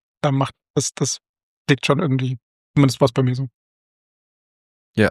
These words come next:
Speaker 2: das war's bei mir auch. Ich hab am Anfang die Hexatana gebaut gehabt mit dem Katana-Stagger. Und dann hab ich irgendwann gemerkt, so, hm, ich find's eigentlich relativ schwer, an den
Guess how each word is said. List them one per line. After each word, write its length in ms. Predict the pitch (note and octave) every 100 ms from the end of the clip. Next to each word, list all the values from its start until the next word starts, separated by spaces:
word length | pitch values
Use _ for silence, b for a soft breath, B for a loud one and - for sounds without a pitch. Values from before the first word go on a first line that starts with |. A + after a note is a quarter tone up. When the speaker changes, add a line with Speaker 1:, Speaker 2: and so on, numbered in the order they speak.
| - -
Speaker 2:
das 200 | G2+ -
war's 200 | G#2 -
bei 100 | G#2
mir 160 | G2+
auch. 100 | F#2
Ich 120 | G2+
hab 120 | F#2+ F#2+
am 100 | -
Anfang 280 | - C#3+
die 140 | A#2+ G2+
Hexatana 640 | G#2+ - G2 - F2 A#2+
gebaut 340 | C3+ - B2 -
gehabt 300 | A#2+ C#3+ A2
mit 120 | G#2
dem 120 | G2+
Katana-Stagger. 880 | - - - G#2+ C#3+ - B2+ C#3 G#3+ _ b b b b b b b -
Und 160 | G#2
dann 80 | A2
hab 80 | A#2+
ich 60 | G#2+
irgendwann 260 | A#2+ A#2
gemerkt, 280 | A2 A2 G#2+
so, 180 | - G2
hm, 220 | G2+ B2+
ich 140 | G#2
find's 300 | - B2 C3
eigentlich 600 | - G2 C#3 C3 C#3+ - - -
relativ 760 | G#2 F2 B2+ C3+ - C3 B2
schwer, 800 | - - E2+ E2+ E2+ G2 A2+ A#2+
an 180 | G2 G2+
den 340 | G2 F#2 F#2